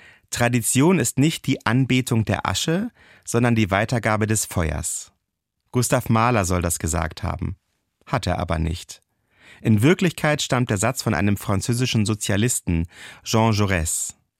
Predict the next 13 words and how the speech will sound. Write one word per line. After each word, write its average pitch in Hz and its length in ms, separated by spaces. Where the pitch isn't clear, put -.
Er 113 120
war 117 160
ein 98 380
wortgewaltiger 98 840
und 95 220
brillanter 104 640
Redner. 82 540
Er - 120
kämpft 160 340
leidenschaftlich 127 720
für 110 100
den 95 160
Frieden 143 540